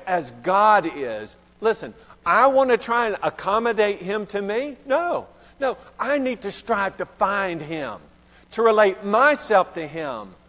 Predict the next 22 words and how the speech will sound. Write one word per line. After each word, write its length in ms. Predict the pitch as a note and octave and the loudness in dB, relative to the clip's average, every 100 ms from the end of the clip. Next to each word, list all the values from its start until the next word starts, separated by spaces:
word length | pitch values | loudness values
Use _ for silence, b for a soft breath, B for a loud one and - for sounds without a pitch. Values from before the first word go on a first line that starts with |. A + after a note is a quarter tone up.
| _ _ _ _ - | _ _ _ _ -4
rather 400 | E3+ G3 F3 E3+ | 2 2 2 0
than 220 | D3 D3+ | -2 -6
the 180 | C#3+ C#3+ | -8 -4
other 280 | F3+ E3+ D3+ | 0 2 0
way 160 | A#2+ A2+ | -4 -6
around. 300 | G2 F#2+ C#2+ _ _ _ _ _ _ _ _ _ _ _ _ _ _ _ _ _ | -8 -12 -18 _ _ _ _ _ _ _ _ _ _ _ _ _ _ _ _ _
Oh, 340 | E3+ F#3 D#3 | 2 4 2
worship 680 | A2+ F#2+ G#2+ D3+ D#3+ - G#2+ - _ _ _ _ | -2 -10 -8 -6 -6 -10 -16 -16 _ _ _ _
the 120 | A#2+ | -16
King. 400 | - F#3+ G#3+ F3+ - _ _ _ _ _ _ _ _ _ _ _ B B B B | -10 -6 -6 -6 -12 _ _ _ _ _ _ _ _ _ _ _ B B B B
I, 120 | G#3+ - | -2 2
I, 160 | A3+ - | 0 4
I 200 | B3+ D#4 | 6 8
ought 260 | D4+ C4 - | 8 6 4
to 380 | G#3+ F3+ D#3 - | 2 2 2 -4
worship 880 | - D#3+ A3 G#3+ - G3+ E3+ - - - | -4 2 4 4 2 0 0 -4 -20 -4
this 420 | D#3 F#3 - - - | 0 0 -2 -12 -20
King 480 | - F3+ E3+ D#3 C#3+ - - _ _ _ _ _ _ _ _ - _ _ - | -6 -4 -2 -6 -8 -14 -20 _ _ _ _ _ _ _ _ -20 _ _ -10
in 120 | E3+ D#3 | -6 -4
His 160 | D3 | -4
great 280 | B2+ C#3 A#2 - - | -2 -2 -2 -8 -18
power. 640 | - - C3+ C3+ F#2 - | -14 -12 -4 -4 -4 -8